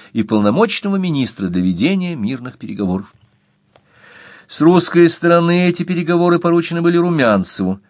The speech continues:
к которому после придан был генерал Любрас, равно как и с шведской стороны первым уполномоченным назначен был сенатор барон Цедекрейц,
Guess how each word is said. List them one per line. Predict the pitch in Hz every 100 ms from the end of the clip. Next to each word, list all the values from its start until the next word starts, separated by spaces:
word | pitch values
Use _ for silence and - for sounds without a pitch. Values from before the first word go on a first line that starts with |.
| _
к | -
которому | - 101 101 101
после | 101 175 196 185 175
придан | 156 160 151
был | 160
генерал | 135 120 113 131 143 - _ _ -
Любрас, | 101 120 135 120 110 101 - - - _ _ _ _ _ _ _
равно | 98 98 98 165
как | 175 165
и |
с | 165
шведской | - 113 113 104 101 120 127
стороны | - 165 185
первым | 170 139 143 117 107 110
уполномоченным | 110 98 98 95 120 196 - 185 135
назначен | 92 120 143 131
был | 127
сенатор | 117 107 98 143 107
барон | 95 117 123 _ _ _ _ _
Цедекрейц, | - 147 151 143 120 107 107 104 101 101 -